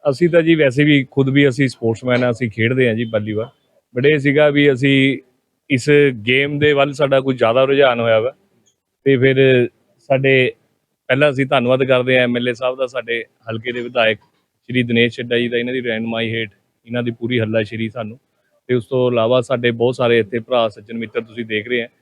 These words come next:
ਜਿਹੜੇ ਪਹੁੰਚੇ ਹੋਏ, ਇਹਨਾਂ ਦਾ ਵੀ ਬਹੁਤ ਜ਼ਿਆਦਾ ਸਹਿਯੋਗ ਹੈ ਸਾਡਾ। ਟੂਰਨਾਮੈਂਟ ਸਫਲ ਬਣਾਉਣ ਦੇ ਵਿੱਚ ਤਾਂ ਇਹ ਹੈ ਜੀ ਵੀ ਆਪਾਂ ਨੂੰ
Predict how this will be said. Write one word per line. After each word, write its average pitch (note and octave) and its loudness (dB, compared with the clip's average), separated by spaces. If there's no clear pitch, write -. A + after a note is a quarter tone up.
ਜਿਹੜੇ B2 -4
ਪਹੁੰਚੇ A#2+ -4
ਹੋਏ, B2 -2
ਇਹਨਾਂ B2+ -2
ਦਾ B2+ 0
ਵੀ B2+ -2
ਬਹੁਤ A#2+ 0
ਜ਼ਿਆਦਾ B2 2
ਸਹਿਯੋਗ A2 -2
ਹੈ A#2+ 0
ਸਾਡਾ। A2+ -4
ਟੂਰਨਾਮੈਂਟ C#3 0
ਸਫਲ C3+ 0
ਬਣਾਉਣ C3 0
ਦੇ C3+ 4
ਵਿੱਚ C3+ -6
ਤਾਂ D3 4
ਇਹ D3+ 4
ਹੈ C#3 0
ਜੀ C#3+ -4
ਵੀ C#3+ -2
ਆਪਾਂ C#3 -2
ਨੂੰ C#3+ 0